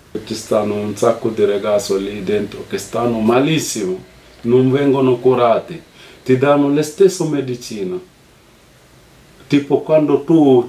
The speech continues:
qualsiasi malattia che c'hai, loro, quella medicina che gira lì è quella che ti danno.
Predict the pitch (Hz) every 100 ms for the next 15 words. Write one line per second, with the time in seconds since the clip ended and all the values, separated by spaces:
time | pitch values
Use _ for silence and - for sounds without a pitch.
0 | - 170 165 - 196 185 180 151 143 139
1 | - 151 143 - 135 - 143 151 147 143
2 | 135 135 175 175 160 151 139 135 - 160
3 | 143 - 135 127 131 127 120 120 127 131
4 | 120 151 147 143 123 113 98 95 92